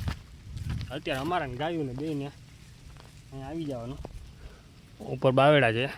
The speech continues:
અને જંગલ છે. આપણે બેઠા આરામથી ઘડીક વાર બેસશું. જો વધારે થાહે તો પછી ઘર બાજુ હાંકી નાખશું. ને તો જમા થઈ પડ્યો, ખડ થઈ પડ્યું હોય. ખડ નથી, વધારાનું ખડ થઈ ગયું છે.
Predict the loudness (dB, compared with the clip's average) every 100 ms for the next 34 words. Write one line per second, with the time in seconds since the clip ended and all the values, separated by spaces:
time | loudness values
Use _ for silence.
0 | -14 -20 -20 -20 -20 -20 -20 -20 -20 -10
1 | -2 4 6 8 8 8 8 6 2 0
2 | -14 0 4 6 8 8 6 4 2 0
3 | -8 -18 -20 -20 -20 -20 -20 -20 -20 -8
4 | 4 6 6 6 6 6 6 2 0 -14
5 | -18 -8 -2 2 4 4 4 4 4 2
6 | 0 2 6 6 6 6 4 4 2 2
7 | 0 -6 -8 -20 -20 -20 -20 -20 -20 -20
8 | -20 -20 -20 -20 -20 -20 -20 -20 -20 -20
9 | -20 -16 -10 -6 -2 0 2 4 4 2
10 | 2 2 4 2 2 2 0 2 2 4
11 | 4 4 2 -4 -20 -20 -20 -20 -20 -20
12 | -20 -20 -20 -20 -20 -20 -18 -4 6 8
13 | 8 8 8 10 10 8 6 2 2 0
14 | 0 -2 -2